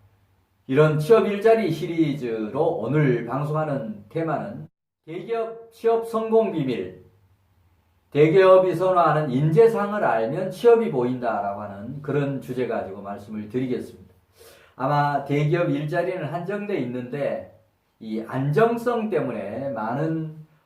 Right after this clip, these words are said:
어, 청년들, 우리 이런 대기업을 선호하는 경향이 있습니다. 자, 대기업,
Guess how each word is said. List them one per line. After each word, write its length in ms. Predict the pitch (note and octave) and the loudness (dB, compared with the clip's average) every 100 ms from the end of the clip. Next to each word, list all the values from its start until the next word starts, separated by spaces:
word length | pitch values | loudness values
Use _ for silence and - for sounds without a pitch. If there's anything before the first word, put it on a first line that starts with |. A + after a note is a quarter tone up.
| _ | _
어, 320 | B2 A#2+ A#2 | -2 0 -2
청년들, 1000 | - F#3 F3+ E3+ D#3+ C3+ A2+ G2 F#2+ - - _ _ _ _ _ _ _ _ | -4 -6 -2 -2 -2 0 0 -2 -6 -12 -20 _ _ _ _ _ _ _ _
우리 500 | A2+ A2+ A#2 E3 D#3 - | -10 -6 -4 -4 -8 -10
이런 320 | A2+ A#2 G#2+ | -6 -4 4
대기업을 720 | D#3 E3+ G3 E3 B2 B2+ D3 | 6 6 6 4 4 0 -2
선호하는 500 | - F#3 - E3+ A#2+ | -6 -2 0 -2 -4
경향이 480 | G#2+ A2 A#2 A2 F#2 | -4 -4 -4 -8 -12
있습니다. 480 | F#2 - G#2+ G#2 - - _ _ _ _ _ _ | -16 -12 -10 -10 -14 -20 _ _ _ _ _ _
자, 360 | - - F2 - _ _ _ _ | -16 -14 -14 -20 _ _ _ _
대기업, 760 | C3+ C3+ C#3 C#3 A2 - - | -2 -2 4 6 6 2 -8